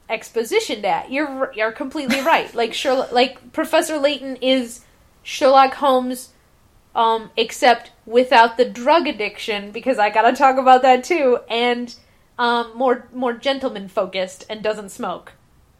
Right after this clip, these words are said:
Speaker 2: Yes, okay.
Speaker 1: And that happens a lot, because modern authors, it's hard to tackle him, because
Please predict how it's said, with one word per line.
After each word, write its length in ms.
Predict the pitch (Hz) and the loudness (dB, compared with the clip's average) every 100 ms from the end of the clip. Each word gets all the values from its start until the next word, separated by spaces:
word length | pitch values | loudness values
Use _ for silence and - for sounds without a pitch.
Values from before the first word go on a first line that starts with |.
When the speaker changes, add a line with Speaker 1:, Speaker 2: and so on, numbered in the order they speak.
| _ _ _ _ _ _ _ _ _ _ _ | _ _ _ _ _ _ _ _ _ _ _
Speaker 2:
Yes, 560 | 185 170 170 160 - - | -12 0 0 2 -4 -2
okay. 320 | 196 196 156 - _ - | -2 -2 -4 -8 _ -4
Speaker 1:
And 160 | 285 339 | -2 0
that 100 | 339 | -2
happens 380 | 339 370 381 349 | -2 -4 -4 -4
a 60 | |
lot, 400 | 349 427 381 220 | -4 0 0 0
because 540 | 247 254 302 254 - - _ _ _ _ | -6 -6 -6 -6 -14 -20 _ _ _ _
modern 480 | 247 269 302 311 285 | -10 -4 -4 -4 -4
authors, 400 | 285 311 320 294 | -4 -4 -8 -8
it's 160 | 269 - | -12 -8
hard 200 | 311 277 | -8 -8
to 60 | |
tackle 400 | 277 311 359 285 | -10 -10 -8 -6
him, 260 | 262 233 214 | -6 -6 -10
because 340 | 226 247 233 | -8 -8 -8